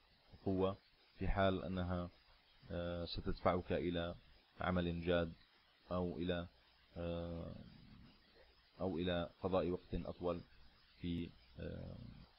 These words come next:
متابعة برنامج الدراسة العليا. اذكر أيضًا بعض النقاط الضعف التي يمكن التغلب عليها بسهولة، سواء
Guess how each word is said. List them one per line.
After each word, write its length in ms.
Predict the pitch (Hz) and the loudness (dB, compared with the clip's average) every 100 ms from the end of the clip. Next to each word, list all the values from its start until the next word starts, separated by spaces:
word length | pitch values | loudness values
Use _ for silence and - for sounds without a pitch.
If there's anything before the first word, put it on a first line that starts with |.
| - - - - - | -20 -20 -20 -20 -2
متابعة 540 | 92 95 87 82 87 - 85 80 - _ 82 | 4 10 12 12 10 6 2 0 -8 _ 4
برنامج 420 | 90 87 87 82 82 80 - | 4 6 2 0 -2 -4 -4
الدراسة 800 | 82 82 87 82 87 80 85 82 - - _ - | -8 -2 2 4 2 -2 -4 -6 -12 -20 _ 0
العليا. 360 | 92 90 76 67 - _ - - - - - - - - - - - - - - - - - | 4 4 0 -6 -14 _ -20 -20 -20 -20 -20 -20 -20 -20 -20 -20 -20 -20 -20 -20 -20 -20 -6
اذكر 340 | 135 - 135 120 | -6 4 4 6
أيضًا 380 | 131 135 160 165 - - - | 6 4 2 -6 -16 -20 -12
بعض 260 | 101 113 107 | 8 8 8
النقاط 420 | 104 101 110 110 | 4 6 4 4
الضعف 380 | 90 98 131 156 - - 85 | 2 6 6 6 -6 -6 0
التي 280 | 101 - | 2 2
يمكن 300 | 107 110 107 | 2 2 2
التغلب 480 | 95 - 95 101 92 | 0 2 4 4 6
عليها 360 | 82 92 95 92 | 4 6 4 4
بسهولة، 560 | 92 - 101 87 78 78 - - - - _ _ - - - | 0 -2 0 0 -2 -6 -16 -20 -20 -20 _ _ -20 -18 2
سواء 420 | 98 87 85 | 6 6 4